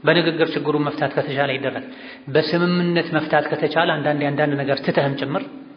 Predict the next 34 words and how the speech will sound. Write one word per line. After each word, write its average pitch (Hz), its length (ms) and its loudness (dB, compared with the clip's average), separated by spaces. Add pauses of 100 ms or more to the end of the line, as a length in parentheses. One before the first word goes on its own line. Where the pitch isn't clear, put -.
ወደፊት - 320 -6
ይመጣል። 127 380 -4
በዛሬው 120 360 -4
ደርሳችን 123 400 -10
ኢንሻአላህ 139 400 -2 (760)
ለእስላም 165 400 2
የሚጠቅመው 170 360 0
ይሄ 170 120 -2
ከሆነ 190 200 -6
ይሄን 160 160 -6
ታደርጋል። 120 420 -6 (400)
የጂሃድን 165 680 2
ምንነት 175 360 -2
ሳያውቁ 156 360 -4 (400)
ሁሌ 220 240 4 (100)
ጠዋት 151 240 4
ማታ 156 280 0
ዚክራቸው 165 460 0
ጂሃድ፣ 147 320 0
ጂሃድ፣ 147 240 -2
ጂሃድ 175 240 2
የሆነ 151 220 0
ሰዎች 131 260 -4
አሉ። 107 140 -8 (100)
ጂሃድ 127 280 -2
ምንድነው? 131 340 -4 (220)
መስፈርቱ - 460 -4
ምንድነው? 131 360 -2 (180)
መቼ 139 200 -2
ነው 135 120 0
የሚደረገው? 131 500 -2 (200)
የት 147 180 2
ነው 139 100 0
የሚደረገው? 131 500 -2